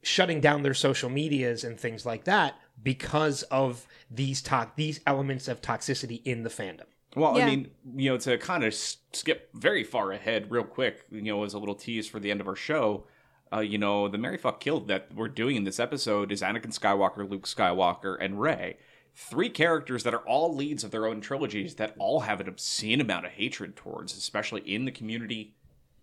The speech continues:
Speaker 2: you know, going back to episode one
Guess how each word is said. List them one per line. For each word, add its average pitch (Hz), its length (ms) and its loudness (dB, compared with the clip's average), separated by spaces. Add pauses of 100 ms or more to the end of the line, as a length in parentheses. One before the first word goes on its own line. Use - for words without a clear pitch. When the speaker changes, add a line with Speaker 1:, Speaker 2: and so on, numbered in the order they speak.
(460)
Speaker 2:
you 127 220 -4
know, 110 280 0
going 110 200 -2
back 107 240 -2
to - 100 -10
episode 104 380 -8
one 185 380 0